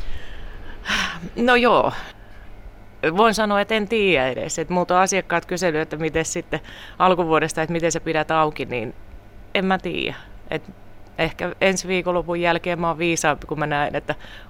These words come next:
kumpaa baaria edes kannattaa koittaa rääpiä auki siihen viiden aukiololla yksin. Ja sitten sieltä vuoden eka viikon jälkeen niin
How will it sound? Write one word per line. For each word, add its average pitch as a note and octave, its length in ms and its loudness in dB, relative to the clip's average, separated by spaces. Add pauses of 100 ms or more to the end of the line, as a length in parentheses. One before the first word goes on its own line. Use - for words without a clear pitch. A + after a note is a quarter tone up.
kumpaa F3 340 4
baaria D#3 440 4
edes D3 200 -2
kannattaa D3+ 480 0
koittaa D3 420 0
rääpiä C#3+ 440 2
auki C#3 180 0
siihen D3+ 280 -4
viiden C3+ 280 0
aukiololla B2+ 600 -2
yksin. B2 420 -4
Ja - 80 -6 (800)
sitten D3+ 340 0
sieltä E3 380 2 (1120)
vuoden D#3 240 6
eka D#3 260 4
viikon C#3+ 320 2
jälkeen B2+ 480 0
niin B2+ 140 -4